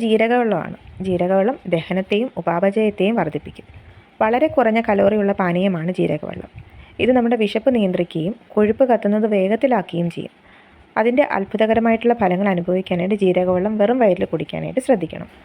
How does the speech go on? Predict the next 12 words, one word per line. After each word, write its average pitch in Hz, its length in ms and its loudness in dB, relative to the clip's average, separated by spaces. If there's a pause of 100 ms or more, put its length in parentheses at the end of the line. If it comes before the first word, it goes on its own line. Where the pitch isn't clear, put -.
(380)
അടുത്തത് 262 280 0 (180)
ഉലുവ 226 200 4 (120)
ചേർത്ത 208 300 0
വെള്ളമാണ്. 151 400 -4 (580)
പോഷകസമ്പുഷ്ടമായ 214 960 2 (120)
വിത്താണ് 175 360 -4 (140)
മെത്തി 180 340 -4 (140)
അഥവാ 170 200 0 (160)
ഉലുവ. 165 180 -8 (560)
ഇത് 202 140 2
നമ്മുടെ 247 240 0
ശരീരഭാരം 226 460 0